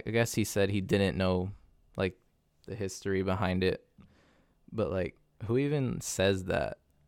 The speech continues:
like, as a, like, an insult to someone? Like, you have so many, you have a full arsenal of other words. Like, why specifically did you choose this one word that is, like, a Jewish slur?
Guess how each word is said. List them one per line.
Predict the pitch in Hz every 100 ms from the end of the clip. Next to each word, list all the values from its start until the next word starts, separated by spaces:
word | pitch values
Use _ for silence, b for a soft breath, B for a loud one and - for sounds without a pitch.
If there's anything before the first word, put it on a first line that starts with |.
| _ _
like, | 104 95
as | 95 95
a, | 95 90 - 110 - _ _ _ _ _ _ - _ _ _ _ -
like, | 95
an | 95
insult | 98 98 - 87 -
to | 95
someone? | - 90 90 87
Like, | 90 82 -
you | 107
have | 107
so | - 113
many, | 113 113 110 -
you | 110
have | 107
a | 107 - -
full | - - 123 117
arsenal | 101 104 - 101 95
of | 92
other | 95 101 92
words. | 95 95 92 92
Like, | 92 95
why | 98 104 101 101
specifically | - - 98 - 101 - 98 - 95 95
did | 92
you | 98
choose | - 101 95 92 104 -
this | 113 95
one | 95 101 101
word | 98 98 95
that | 92 90
is, | 90 90
like, | 90 - - _ _ _ _ _ _ _ _ -
a | 101
Jewish | 95 95 92 -
slur? | - - 90 78